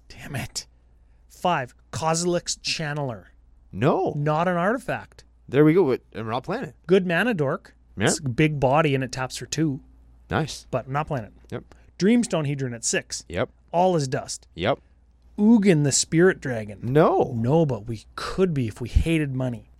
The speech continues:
Speaker 1: Artisan of Kozilek at nine.
Speaker 2: Yep.
Speaker 1: Nulamog at ten.
Speaker 2: Nope.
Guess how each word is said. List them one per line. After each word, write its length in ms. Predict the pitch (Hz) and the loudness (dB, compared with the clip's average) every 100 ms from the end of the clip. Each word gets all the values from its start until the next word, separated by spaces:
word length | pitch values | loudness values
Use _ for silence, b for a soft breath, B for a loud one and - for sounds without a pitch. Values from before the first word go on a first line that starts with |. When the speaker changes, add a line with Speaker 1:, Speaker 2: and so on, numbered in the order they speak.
| - | -2
Speaker 1:
Artisan 440 | 190 208 170 180 | 2 2 2 -2
of 60 | - | 0
Kozilek 420 | 170 156 143 135 | 0 2 0 -4
at 60 | |
nine. 340 | 131 131 113 110 | -8 -8 -8 -14
Speaker 2:
Yep. 340 | - 78 117 - - _ _ _ _ - | -16 -6 -6 -6 -20 _ _ _ _ -6
Speaker 1:
Nulamog 680 | 143 226 247 175 143 123 123 | 2 4 4 4 0 -2 -6
at 160 | 110 _ _ _ | -10 _ _ _
ten. 420 | - 170 143 101 - _ _ _ | -10 -8 -8 -10 -20 _ _ _
Speaker 2:
Nope. 240 | 95 143 | 0 0